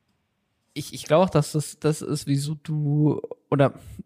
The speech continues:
wa-, wa-, was, glaube ich, der größte Unterschied auch ist zum, zum ganzen Thema Beratung, wenn man sich jetzt mal irgendwie so ein, wie so ein, wie so ein Strategieladen vorstellt,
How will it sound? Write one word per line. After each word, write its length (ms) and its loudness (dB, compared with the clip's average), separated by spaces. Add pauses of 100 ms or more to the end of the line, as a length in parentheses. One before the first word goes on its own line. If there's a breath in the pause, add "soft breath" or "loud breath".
(420)
wa-, 180 -6
wa-, 160 0
was, 260 0
glaube 160 4
ich, 60 2
der 100 0
größte 260 2
Unterschied 320 -2
auch 120 -2
ist 320 -2
zum, 260 2
zum 160 2
ganzen 220 2
Thema 240 4
Beratung, 520 4
wenn 100 8
man 100 8
sich 160 -2
jetzt 160 0
mal 120 4
irgendwie 200 6
so 160 4
ein, 180 4
wie 60 2
so 120 4
ein, 140 6
wie 180 -12
so 120 2
ein 20 2
Strategieladen 840 4
vorstellt, 640 2